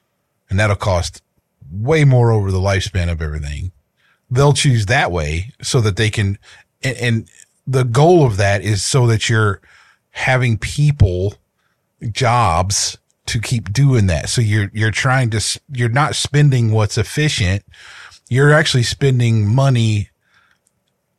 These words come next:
to try to keep more jobs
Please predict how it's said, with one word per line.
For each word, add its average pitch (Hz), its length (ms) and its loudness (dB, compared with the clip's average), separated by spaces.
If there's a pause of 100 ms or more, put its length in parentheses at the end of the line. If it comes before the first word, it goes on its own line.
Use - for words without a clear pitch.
(280)
to 135 120 0
try 123 260 2
to 104 260 0 (460)
keep 147 340 0 (300)
more 135 440 4
jobs 98 600 0